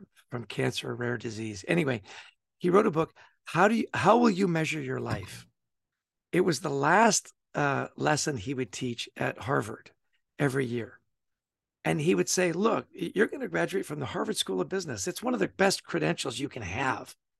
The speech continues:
in business." And he said, "The thing is, is what are you gonna do with that? You know, how are you gonna put yourself in a place where the work you do is the work you love and it's meaningful?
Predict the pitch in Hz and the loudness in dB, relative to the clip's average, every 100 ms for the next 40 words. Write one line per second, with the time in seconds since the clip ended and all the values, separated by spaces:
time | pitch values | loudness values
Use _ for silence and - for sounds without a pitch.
0 | _ 151 143 123 120 - - - _ _ | _ 0 0 -2 -6 -10 -12 -14 _ _
1 | _ - _ _ _ - 180 180 190 170 | _ -20 _ _ _ 2 4 4 4 2
2 | _ _ 170 - 233 202 202 143 143 - | _ _ -10 0 2 4 2 2 -4 -6
3 | - 180 254 226 196 135 180 123 - - | -4 -2 -2 -2 -2 0 0 0 -4 -20
4 | - _ _ _ _ _ _ _ _ 131 | -20 _ _ _ _ _ _ _ _ -8
5 | 123 - - - - - - 220 294 285 | -8 -8 -16 -20 -20 -14 2 6 8 8
6 | 196 185 196 180 175 165 139 - _ - | 6 6 2 2 0 0 -2 -10 _ 0
7 | 208 196 160 175 156 143 _ - _ _ | 0 2 0 2 2 0 _ -20 _ _
8 | 156 147 - 170 - - 156 - - _ | 0 0 -2 -4 -2 0 0 0 -14 _
9 | 147 165 151 247 - 185 156 151 185 151 | -4 -2 4 4 4 -2 0 4 4 4
10 | 135 147 156 165 165 160 143 117 127 139 | -2 -4 0 0 0 -6 -4 -2 0 0
11 | 101 90 - 120 127 - 117 120 117 98 | -2 -8 -6 -4 -4 -6 -6 -4 -4 -6
12 | - | -12